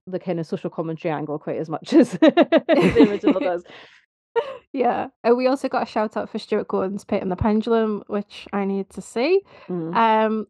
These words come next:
Speaker 2: and then in terms of films people wanna see remade, we had a, a plea for a remake or a redo of Carnival of Souls,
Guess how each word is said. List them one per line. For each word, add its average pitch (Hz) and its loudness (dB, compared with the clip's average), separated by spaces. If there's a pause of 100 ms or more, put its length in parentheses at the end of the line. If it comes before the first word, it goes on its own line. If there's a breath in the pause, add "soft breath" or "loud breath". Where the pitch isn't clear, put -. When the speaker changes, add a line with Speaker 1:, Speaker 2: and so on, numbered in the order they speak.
Speaker 2:
and 220 0
then 214 -2
in 220 -4
terms 226 -4
of 214 -4
films 208 -4
people 208 -6
wanna 196 -2
see 196 -2
remade, 196 -2
we 220 -2
had 214 0
a, 202 0 (300 loud breath)
a 214 -4
plea 247 2
for 220 2
a 208 -2
remake 226 -2 (260)
or 214 2
a 190 0
redo 208 2 (360 loud breath)
of 208 -4
Carnival 214 2
of 196 -8
Souls, 220 -2